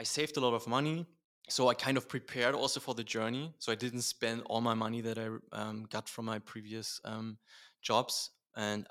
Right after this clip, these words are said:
I saved it for, let's say, this, this journey. And at the end of the day, the ecosystem in Berlin is really nice with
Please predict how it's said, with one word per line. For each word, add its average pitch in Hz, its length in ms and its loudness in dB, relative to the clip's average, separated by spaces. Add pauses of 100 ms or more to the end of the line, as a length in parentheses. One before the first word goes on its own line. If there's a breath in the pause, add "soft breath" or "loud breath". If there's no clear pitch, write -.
I - 40 -6
saved - 440 -2
it 135 180 -4 (400)
for, 110 400 -2 (140)
let's 110 160 -4
say, 104 160 -2
this, 104 400 -4 (160)
this - 160 -4
journey. 120 400 2 (300)
And 107 500 2
at 123 120 -10
the 107 100 -2
end 113 100 -2
of 110 140 -4
the 113 80 -6
day, 104 320 2
the 101 180 -10
ecosystem 110 500 -6
in 107 100 -6
Berlin 107 380 -4
is 104 200 -6
really 113 160 -4
nice 107 520 2
with 110 380 -2